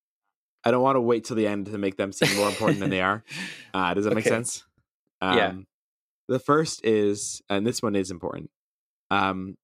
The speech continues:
Speaker 1: Hunter, you should definitely link the article you wrote about what was happening in your town to this, to this episode.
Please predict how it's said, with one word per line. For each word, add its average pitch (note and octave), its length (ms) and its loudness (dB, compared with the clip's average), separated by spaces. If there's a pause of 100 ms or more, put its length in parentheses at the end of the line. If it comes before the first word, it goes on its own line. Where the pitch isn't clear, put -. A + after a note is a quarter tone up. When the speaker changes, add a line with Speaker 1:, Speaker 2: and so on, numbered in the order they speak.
Speaker 1:
Hunter, A2+ 480 2
you G#2 200 2
should A2+ 200 -2
definitely A2 560 0
link G2 560 -2
the F2 500 -2
article G2 420 0
you F2 200 -4
wrote E2 400 -2
about E2 280 -6
what E2+ 120 -2
was E2+ 100 -6
happening E2 360 -6
in D2 60 -10
your D2+ 120 -10
town C#2+ 320 -12
to D#2+ 80 -10
this, D2+ 380 -10 (600)
to F#2 60 -4
this D2+ 160 -6
episode. C#2+ 520 -10